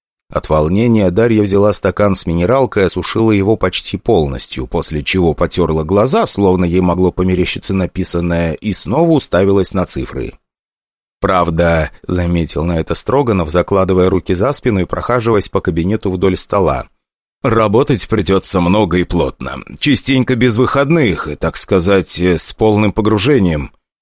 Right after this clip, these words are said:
Он снова посмотрел на девушку и увидел, что на этот раз его слова попали мимо цели. Она вся напряглась и замерла с ручкой, которой только что собиралась подписать контракт. «Простите», —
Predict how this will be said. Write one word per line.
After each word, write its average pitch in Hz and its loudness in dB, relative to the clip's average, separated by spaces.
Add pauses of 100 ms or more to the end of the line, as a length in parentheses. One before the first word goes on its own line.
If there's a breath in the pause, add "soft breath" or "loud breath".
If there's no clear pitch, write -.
Он 90 -2
снова 85 0
посмотрел 87 0
на 82 0
девушку 104 0
и 85 2
увидел, 143 2
что - -2
на 120 2
этот - -4
раз 123 0
его 127 4
слова 120 2
попали 113 2
мимо 113 4
цели. 73 0 (360 soft breath)
Она 87 0
вся 85 0
напряглась 82 0
и 98 0
замерла 95 2
с - -2
ручкой, 127 0
которой 139 0
только 131 -2
что 123 -2
собиралась 131 2
подписать 120 -2
контракт. 117 -2 (1040)
«Простите», — 92 -2